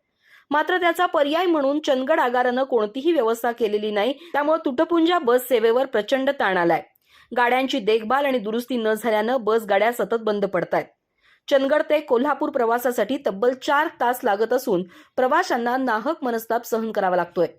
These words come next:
सव्वीस जानेवारी रोजी चंदगड ते सडेगुडवळे या मुक्कामाची बस फेरी अचानक रद्द करण्यात आली.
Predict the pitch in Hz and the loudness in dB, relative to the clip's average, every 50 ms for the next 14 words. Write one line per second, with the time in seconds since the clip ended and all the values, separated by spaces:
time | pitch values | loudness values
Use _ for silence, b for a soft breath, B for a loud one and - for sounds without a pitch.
0 | _ _ _ _ b b b b b b b b - - 277 262 - 311 302 247 | _ _ _ _ b b b b b b b b 0 0 2 2 2 0 0 2
1 | 285 269 269 269 277 269 269 277 269 247 247 220 269 294 285 - 302 254 240 240 | 2 2 2 4 2 2 2 4 2 2 2 2 -2 -4 -2 0 0 0 0 2
2 | 240 269 277 277 277 277 277 302 294 - 240 226 254 294 262 277 247 254 247 247 | 2 2 2 2 4 2 2 2 2 0 2 2 2 2 2 2 2 4 4 4
3 | 240 240 254 277 254 247 247 254 240 208 208 - 247 247 254 254 247 - 277 220 | 4 4 4 4 2 0 0 0 -2 -4 -4 -4 -2 -2 -2 -2 -2 -4 -4 -2
4 | 190 214 226 226 - - 247 269 302 - 214 208 - 294 285 349 403 381 302 277 | 0 -2 -2 -2 -2 -2 -2 -2 -2 -4 -6 -4 -2 -2 0 0 0 2 0 0
5 | 233 254 254 254 233 202 196 190 175 196 175 170 | 0 0 0 0 0 2 2 0 0 0 -2 -2